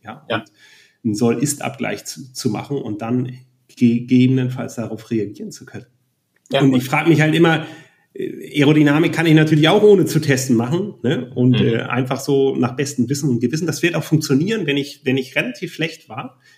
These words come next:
Speaker 1: wird es auch funktionieren, dass ich aerodynamisch besser bin. Aber ab einer bestimmten Stelle werde ich nur noch durch gezieltes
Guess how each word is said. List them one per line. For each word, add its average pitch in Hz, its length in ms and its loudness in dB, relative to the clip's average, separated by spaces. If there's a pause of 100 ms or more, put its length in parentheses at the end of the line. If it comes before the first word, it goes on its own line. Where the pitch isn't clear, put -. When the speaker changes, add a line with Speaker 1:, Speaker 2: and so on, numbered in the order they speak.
(120)
Speaker 1:
wird 160 260 -2
es - 120 -8
auch 185 120 -8
funktionieren, 165 500 -4
dass - 160 -10
ich - 160 -18
aerodynamisch 131 560 -4
besser - 280 -14
bin. 147 340 -4 (220)
Aber 135 200 0
ab 143 120 -4
einer 165 120 0
bestimmten 214 460 -2
Stelle 151 460 -2
werde 147 140 0
ich 151 120 -8
nur 160 100 2
noch 170 140 -4
durch 131 220 -10
gezieltes 151 500 -10